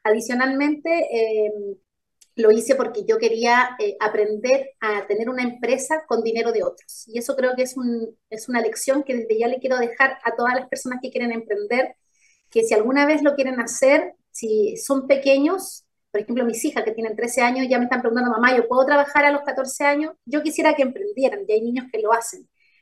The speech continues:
pero no todos tienen el chip emprendedor, aun cuando sean hijos de emprendedores. Eh, entonces, mis hijas yo creo que lo tienen, pero aún no lo entienden para qué lo necesitan.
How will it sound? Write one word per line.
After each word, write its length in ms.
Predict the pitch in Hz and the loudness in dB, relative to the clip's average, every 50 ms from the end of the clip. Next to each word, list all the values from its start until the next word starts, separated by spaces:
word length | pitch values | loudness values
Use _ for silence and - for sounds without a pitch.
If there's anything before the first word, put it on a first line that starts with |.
| _ - | _ -6
pero 140 | 233 233 | -2 0
no 220 | 233 247 285 277 254 | 2 2 2 2 4
todos 260 | 330 339 359 370 359 | 4 4 4 4 0
tienen 280 | - 330 311 294 294 294 | 0 -2 0 2 4 4
el 140 | 277 269 | 2 2
chip 180 | - - - - | -2 -6 -4 -2
emprendedor, 520 | 277 277 254 247 247 254 247 247 262 277 | -2 -2 -2 -2 -4 -4 0 2 4 4
aun 300 | 269 247 254 285 381 415 | 6 6 6 6 6 6
cuando 240 | - 440 392 392 381 | 4 4 4 4 2
sean 240 | 370 - 370 359 370 | 2 0 -2 -2 -2
hijos 240 | 370 370 - 349 311 | -2 -2 -4 -6 -4
de 60 | 311 | -4
emprendedores. 800 | 302 294 - 311 285 269 262 262 262 262 - - 190 - - _ _ _ _ _ _ _ _ - | -4 -4 -4 -4 -6 -4 -4 -2 -2 -2 -2 -2 -6 -8 -10 _ _ _ _ _ _ _ _ -6
Eh, 460 | - 214 214 214 208 208 202 - - - | -2 2 2 2 2 2 -2 -6 -8 -12
entonces, 500 | 214 214 - 254 262 262 269 277 269 262 262 - _ _ | -8 -4 -2 0 0 0 2 0 0 0 -4 -10 _ _
mis 200 | - 226 226 220 | -6 -6 -4 -4
hijas 200 | 294 285 302 277 240 | -2 0 0 0 0
yo 100 | 262 254 | 0 0
creo 220 | - - 320 349 | 2 4 4 4
que 80 | 359 359 | 4 4
lo 160 | 339 320 320 | 4 4 2
tienen, 300 | 320 311 311 320 330 311 | 2 0 -2 -2 -4 -4
pero 160 | - 262 247 240 | -2 0 2 2
aún 160 | 254 285 285 | 4 4 4
no 120 | 294 311 311 | 4 2 2
lo 80 | 285 | 0
entienden 540 | 262 254 254 262 - 302 311 320 320 320 302 | 0 -2 -6 -4 -2 0 0 0 0 0 -2
para 240 | - 277 240 240 240 | 0 0 0 0 -2
qué 120 | 240 277 | -2 -4
lo 100 | 269 285 | -4 -4
necesitan. 720 | 269 262 254 262 254 226 - - 269 269 - 285 285 294 320 | -4 -4 -6 -8 -10 -12 -10 -10 -12 -8 -4 -2 -2 -2 -4